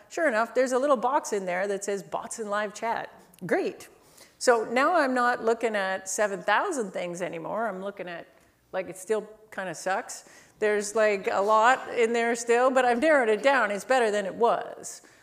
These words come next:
Um, so, but that's not all positioning your product in a market category does. So the first thing it does is, yeah, it might help you get on a short list or narrow down the number of competitors.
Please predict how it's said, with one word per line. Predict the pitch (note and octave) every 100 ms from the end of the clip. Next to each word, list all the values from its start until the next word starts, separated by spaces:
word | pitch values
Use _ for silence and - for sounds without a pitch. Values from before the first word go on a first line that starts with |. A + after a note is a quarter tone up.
| _
Um, | - G3+ F#3+ F#3+ F#3 G#3 - _ _ _ -
so, | - B3 A#3+ A3+ - - - _ -
but | G#3+ C#4 C#4
that's | F4 A#4+ -
not | C#4 D4+ D4 - -
all | A3+ B3 B3 G#3+ G#3 G#3+ A3 - -
positioning | A3 G3+ A#3+ A#3+ G#3+ G3+
your | F#3+ G3+ G3
product | G3+ B3+ A#3+ F3+ F3 -
in | G#3
a | F#3
market | F#3+ G3+ G3 F3
category | G3+ F#3+ F3 F3 D3+ -
does. | - - - - - _ _ _ _ _ _
So | - A3+
the | F#3+
first | D#4 G4 -
thing | C4
it | G3+
does | - F#3 G3+
is, | G#3
yeah, | E4 F#4+ F3
it |
might | F3 G3+
help | A3 G3+
you | F#3+ F#3
get | E3 F#3+
on | F#3 E3
a |
short | E3+ - G#3 G#3
list | E3+ E3+ F3 F3
or | E3+
narrow | F#3 F#3
down | F3 E3+ E3+
the | E3
number | D#3+ D#3+
of | D#3+
competitors. | E3 E3 B3 D#3+ D3+ D#3